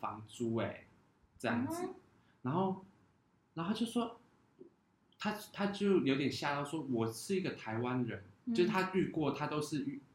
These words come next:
Speaker 1: 都是租
Speaker 2: 遇到
Speaker 1: 这个房子，他都是，
Speaker 2: 信用蛮好的。
Speaker 1: 都是租给中国人啊，台湾人这样子，
Speaker 2: 嗯。
Speaker 1: 他都不租给像当地人什么的，
Speaker 2: 嗯哼。
Speaker 1: 因为他们可能就是会欠房租啊什么的，
Speaker 2: 嗯。
Speaker 1: 然后之前都没有发生过这件，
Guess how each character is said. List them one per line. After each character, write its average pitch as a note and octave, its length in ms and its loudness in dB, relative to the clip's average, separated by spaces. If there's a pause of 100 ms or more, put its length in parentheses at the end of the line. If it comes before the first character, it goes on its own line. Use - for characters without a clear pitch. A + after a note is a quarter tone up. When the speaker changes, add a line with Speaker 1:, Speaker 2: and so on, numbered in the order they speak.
(120)
Speaker 1:
都 C#3 140 0
是 C#3+ 160 0
租 B3+ 80 0
Speaker 2:
遇 B3+ 80 6
到 A#3+ 320 4
Speaker 1:
这 G3 120 6
个 E3+ 140 4
房 C4 120 6
子， C3+ 100 4
他 F#3+ 160 8
都 A3 180 6
是， - 80 2
Speaker 2:
信 E3 120 0
用 - 80 0
蛮 - 100 -6
好 - 140 -10
的。 - 160 -20
Speaker 1:
都 D3+ 120 -2
是 D#3 200 0
租 C#3+ 240 -4
给 B2 160 0
中 A#2 220 0
国 A2+ 200 0
人 G2 160 0
啊， G2+ 220 -2
台 G2 120 -6
湾 G2 140 -4
人 - 180 -10
这 - 40 -16
样 G#3+ 200 -8
子， G#3 60 -4
Speaker 2:
嗯。 G3+ 160 -10
Speaker 1:
他 B3+ 80 -6
都 C3+ 120 -2
不 C#3+ 140 -4
租 A#2 160 -2
给 G2 160 -12
像 G2+ 260 -6
当 G2+ 220 -8
地 G#2+ 100 -16
人 - 80 -18 (100)
什 - 120 -20
么 - 60 -18 (120)
的， A2+ 60 -4
Speaker 2:
嗯 - 20 -2
哼。 - 20 2
Speaker 1:
因 A2 60 2
为 A2+ 60 2
他 A#2+ 120 -2
们 A2+ 120 -2
可 G2+ 100 -14
能 G2 100 -10
就 G#2 100 -12
是 A#2 120 -6
会 A#2 260 -8 (340)
欠 G#2+ 480 -2
房 G2+ 360 -6
租 G#2+ 160 -4
啊 G#2 120 0
什 - 100 -10
么 - 80 -16 (120)
的， A3+ 80 -4
Speaker 2:
嗯。 G3+ 260 -2
Speaker 1:
然 A#2 100 2
后 B2+ 60 -4
之 D3+ 140 -2
前 C3 100 2
都 A#2+ 80 2
没 B2 80 4
有 A2+ 60 0
发 G2+ 200 -6
生 G#2 140 -10
过 G#2 80 -10
这 G#2 100 -16
件， - 160 -16